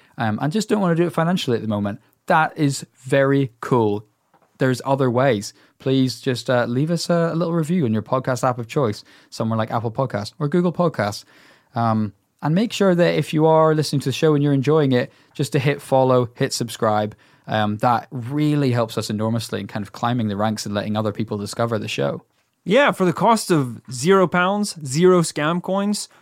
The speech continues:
Speaker 2: you can tell your family, tell your friends, write a review, follow, put up posters around your town,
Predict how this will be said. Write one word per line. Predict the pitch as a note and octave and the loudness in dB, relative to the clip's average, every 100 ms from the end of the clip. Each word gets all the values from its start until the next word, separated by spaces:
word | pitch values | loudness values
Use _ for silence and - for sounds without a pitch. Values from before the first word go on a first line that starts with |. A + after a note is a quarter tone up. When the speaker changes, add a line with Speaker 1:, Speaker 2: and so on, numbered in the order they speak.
| _ - | _ -8
Speaker 2:
you | E3+ | -2
can | E3+ | -2
tell | - E3 | 0 0
your | D3 | 0
family, | B2+ E3 F3 G3+ A3 - _ - | 0 0 0 -2 -4 -8 _ -6
tell | D#3 | -2
your | C#3 B2 | -2 -2
friends, | C#3 F3 A#3 A#3 - _ _ _ | 0 0 0 -2 -8 _ _ _
write | C3+ C#3+ D3 | 0 2 2
a | |
review, | C3 A#2+ A#2+ D3+ A3 B3+ _ _ _ _ | -2 -4 -2 0 0 -4 _ _ _ _
follow, | - - D3+ C3+ D#3 G#3 B3 B3+ _ _ - | -20 -6 0 2 4 2 0 -4 _ _ 2
put | F3+ | 2
up | C3+ - | 2 0
posters | F3 G3 - A#3 A#3 D#3 | 2 2 0 -2 0 2
around | C#3+ D3 B2+ | 2 2 0
your | B2+ | -4
town, | - C#3 C#3+ G3+ B3+ | -6 -2 0 0 -2